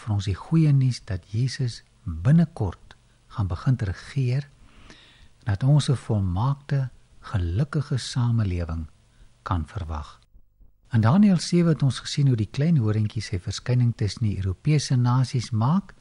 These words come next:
en drie van hulle ontwortel.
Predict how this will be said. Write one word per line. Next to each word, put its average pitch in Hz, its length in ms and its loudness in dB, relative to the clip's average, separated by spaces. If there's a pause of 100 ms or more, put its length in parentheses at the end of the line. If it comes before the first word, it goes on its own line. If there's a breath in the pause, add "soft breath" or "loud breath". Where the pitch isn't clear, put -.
(760 soft breath)
en 110 160 4
drie 170 240 2
van 143 220 2
hulle 135 160 2 (100)
ontwortel. 87 600 -4